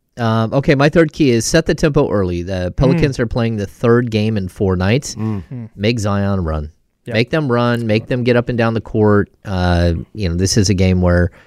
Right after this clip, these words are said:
Speaker 1: if you can turn up the tempo, you can really, really take a lot out of their legs.
Speaker 2: Oh, you gotta keep Brandon Ingram in check, man.
Speaker 3: Yeah.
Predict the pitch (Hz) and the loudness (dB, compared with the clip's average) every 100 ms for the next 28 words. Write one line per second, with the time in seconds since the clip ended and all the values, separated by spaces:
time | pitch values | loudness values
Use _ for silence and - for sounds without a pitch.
0 | _ - - 107 107 117 120 113 120 107 | _ -10 -2 -2 0 -2 0 -2 -2 -2
1 | 110 98 101 95 - 95 95 90 85 95 | -2 2 2 2 0 -2 0 -2 0 4
2 | 98 90 90 87 87 82 85 82 80 78 | 6 6 6 4 2 2 0 0 0 0
3 | 76 71 73 73 - - _ _ - 262 | -2 -4 -6 -8 -12 -20 _ _ 0 4
4 | 190 202 170 170 151 143 147 131 123 135 | 4 4 2 2 2 0 0 -2 -2 -2
5 | 120 127 123 - - _ _ _ _ - | -2 -2 -2 -6 -16 _ _ _ _ -20
6 | 85 - | -20 -20